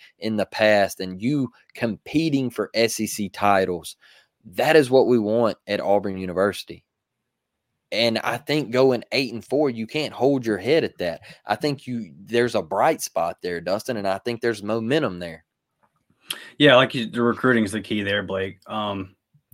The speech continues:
Speaker 2: we said that we lose a close game to Georgia. We've said that we lose a close game to Alabama. We've said we lose close games to L S U. There's your selling point right there if you're the staff.
Speaker 1: Yep.
Speaker 2: Hey, man, we went eight and four.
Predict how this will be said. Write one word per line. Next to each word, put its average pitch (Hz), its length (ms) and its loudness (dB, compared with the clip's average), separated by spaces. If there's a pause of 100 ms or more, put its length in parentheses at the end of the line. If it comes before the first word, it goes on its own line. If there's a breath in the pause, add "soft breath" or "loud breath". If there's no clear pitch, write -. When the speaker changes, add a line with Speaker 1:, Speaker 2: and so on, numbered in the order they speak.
(1120)
Speaker 2:
we 131 120 0
said 127 180 2
that 123 60 2
we 117 120 0
lose 120 460 0
a 98 80 -10
close 123 280 -2
game 117 240 -6
to 104 40 -8
Georgia. 101 480 -8
We've 107 220 -8
said 110 180 -2
that 101 80 -8
we 104 80 -10
lose 104 200 -8
a 98 40 -12
close 107 280 -6
game 101 240 -6
to 98 40 -2
Alabama. 98 640 -2 (320 loud breath)
We've 107 180 -6
said 110 200 0
we 107 80 -6
lose 101 160 -8
close 110 260 -6
games 104 280 -8
to 98 80 -4
L 104 140 -2
S 101 180 -10
U. 101 200 -6 (960)
There's 180 200 4
your 156 80 2
selling 143 360 2
point 117 240 -2
right 113 200 0
there 151 180 0
if - 100 -4
you're 104 80 -8
the 101 120 -12
staff. 139 400 -6 (480)
Speaker 1:
Yep. 101 240 -4
Speaker 2:
Hey, 151 100 2
man, 117 320 -2
we 123 100 -8
went 120 200 -2
eight 139 140 0
and 131 120 -8
four. 139 380 -4